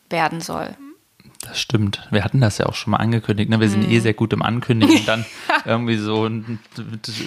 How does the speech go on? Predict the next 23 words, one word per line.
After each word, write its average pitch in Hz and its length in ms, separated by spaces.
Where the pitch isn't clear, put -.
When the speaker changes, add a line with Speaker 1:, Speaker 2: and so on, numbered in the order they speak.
Speaker 2:
so 120 220
alle, 117 200
ab - 140
jetzt 113 180
erscheinen 104 320
wir 98 120
alle 107 140
zwei - 260
Wochen. 117 560
Speaker 1:
Drei 180 220
Speaker 2:
Dann 190 100
Speaker 1:
Jahre 120 60
Speaker 2:
so 123 80
einen 117 80
Monat 120 200
Speaker 1:
später. 233 120
Speaker 2:
später, 123 240
nehmen 127 260
wir 147 80
noch 143 160
mal 147 160
auf, 165 300
oder? 143 280